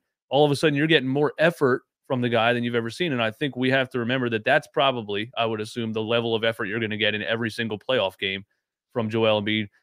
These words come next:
and James Harden. So I gotta take a step back when they blow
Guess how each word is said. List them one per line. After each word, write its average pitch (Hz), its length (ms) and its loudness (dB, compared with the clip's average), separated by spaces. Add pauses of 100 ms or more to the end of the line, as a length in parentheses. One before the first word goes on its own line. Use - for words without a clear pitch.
(180)
and 107 160 -4
James 107 260 -2
Harden. 110 320 0
So 104 300 -2 (280)
I 113 60 0
gotta 120 140 4
take 123 180 0
a 113 60 -2
step 107 260 2
back 104 260 2
when 107 120 -2
they 101 100 0
blow 104 540 -2